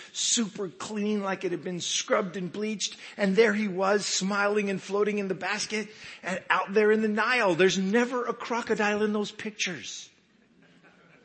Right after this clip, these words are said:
There's never a snake in those pictures. Every time I see this, these pictures, I think, "This is a dangerous place."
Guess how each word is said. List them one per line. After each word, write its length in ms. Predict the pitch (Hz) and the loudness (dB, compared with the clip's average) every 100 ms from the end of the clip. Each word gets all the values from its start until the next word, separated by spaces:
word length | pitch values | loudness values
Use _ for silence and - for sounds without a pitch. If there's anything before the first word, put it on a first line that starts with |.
| _ - _ _ _ _ _ _ _ - 143 | _ -20 _ _ _ _ _ _ _ -14 2
There's 260 | 233 247 220 | 6 6 4
never 360 | 254 240 247 | 4 4 2
a 60 | 254 | 2
snake 680 | - - - 262 302 294 277 | 4 4 2 0 0 -2 -4
in 120 | 170 | -4
those 240 | 147 120 - | -4 -8 -12
pictures. 760 | - 127 - 104 92 - - - _ _ _ _ _ _ - | -10 -10 -8 -10 -10 -16 -16 -20 _ _ _ _ _ _ 2
Every 240 | 254 269 | 4 6
time 280 | 247 262 254 | 6 6 6
I 120 | 247 | 4
see 600 | - - - - 277 294 | 4 -4 -10 -2 2 2
this, 320 | 269 196 190 - | 6 4 4 -2
these 220 | 220 185 | -4 -4
pictures, 400 | - 262 220 202 | -4 -4 -2 0
I 100 | 208 | 0
think, 320 | - 214 175 - - - _ _ | 2 -2 -2 -16 -20 -20 _ _
"This 360 | - 403 392 - | 4 4 4 4
is 100 | 370 | 4
a 40 | |
dangerous 600 | 311 330 359 392 269 226 - | 8 8 8 2 2 2 2
place." 960 | - 277 339 339 175 - - - - | -2 2 4 4 0 -2 -8 -10 -14